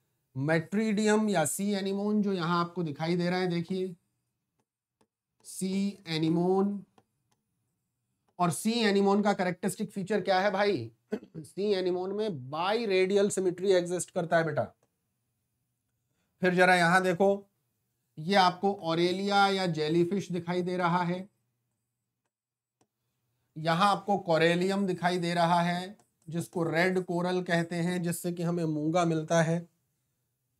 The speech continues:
ये रहा कोरेलियम। फिर यहाँ देखो, आपको यहाँ दिखाई दे रहा है गॉर्गोनिया, जिसको कहते हैं सी फैन, पंखे के जैसा है ना ये, तो इसको सी फैन कहते हैं।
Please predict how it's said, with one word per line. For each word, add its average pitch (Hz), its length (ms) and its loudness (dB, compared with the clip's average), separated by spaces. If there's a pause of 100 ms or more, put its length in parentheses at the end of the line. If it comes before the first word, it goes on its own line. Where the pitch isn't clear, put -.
(140)
ये 151 140 4
रहा 165 240 8
कोरेलियम। 160 720 2 (1800)
फिर 190 120 4
यहाँ 180 340 4
देखो, 190 260 2
आपको 196 460 4
यहाँ 185 280 2
दिखाई 185 300 0
दे 175 140 0
रहा 185 100 4
है 190 120 4
गॉर्गोनिया, 165 680 2
जिसको 180 320 -4
कहते 180 280 -2
हैं 185 80 -4
सी 202 380 -6
फैन, 156 640 -2 (2250)
पंखे 156 280 0
के 190 140 0
जैसा 175 240 2
है 180 140 4
ना 214 100 2
ये, 175 160 2
तो 156 160 0
इसको 156 220 -2
सी 214 300 -2
फैन 190 340 2
कहते 143 360 -2
हैं। 98 200 -8